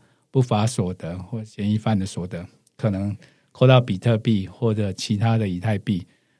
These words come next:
各种币种，它需要一个安全的金库。那以现在的做法呢，那国家虽然已经想方设法在防弊啊，哈，可是目前的话，主要还是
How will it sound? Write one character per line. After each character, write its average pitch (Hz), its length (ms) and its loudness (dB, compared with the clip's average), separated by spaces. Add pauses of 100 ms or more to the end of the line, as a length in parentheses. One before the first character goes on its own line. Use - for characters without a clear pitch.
(140)
各 160 120 6
种 110 240 6
币 123 200 6
种， 92 240 -4 (100)
它 139 160 8
需 139 200 4
要 127 140 8
一 117 60 6
个 110 100 0
安 113 160 2
全 101 200 -2
的 90 80 -4
金 98 260 -4
库。 90 180 -8 (760)
那 185 160 12
以 151 100 10
现 - 180 6
在 156 80 10
的 135 80 10
做 127 240 8
法 101 220 2
呢， 90 260 -4 (560)
那 123 200 4
国 117 120 4
家 131 200 8
虽 135 160 6
然 113 180 8 (100)
已 127 80 -4
经 127 240 8
想 104 460 0
方 120 220 6
设 123 240 6
法 78 360 -6 (120)
在 104 400 0
防 101 260 -2
弊 104 240 0
啊， 90 160 -8
哈， 92 300 -6
可 - 100 -4
是 113 420 2 (380)
目 147 160 4
前 117 200 2
的 107 120 0
话， 107 560 2
主 104 140 -10
要 135 240 8 (180)
还 123 260 6
是 127 560 6